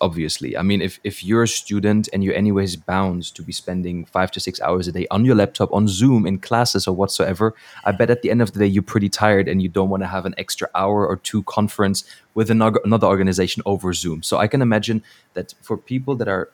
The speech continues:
confined at home, it's pretty tiring to have the digital aspect. On the other side, if I think about it,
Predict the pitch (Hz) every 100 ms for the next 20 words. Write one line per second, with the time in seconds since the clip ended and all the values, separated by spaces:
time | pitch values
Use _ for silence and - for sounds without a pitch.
0 | - 104 - 107 120 110 107 104 95 -
1 | _ - 127 110 - - 101 98 90 85
2 | 85 - 95 90 _ _ _ _ - 107
3 | 98 95 110 101 87 - 87 - 80 -
4 | - 92 95 - 143 - - 107 95 95
5 | 92 - 165 151 95 90 110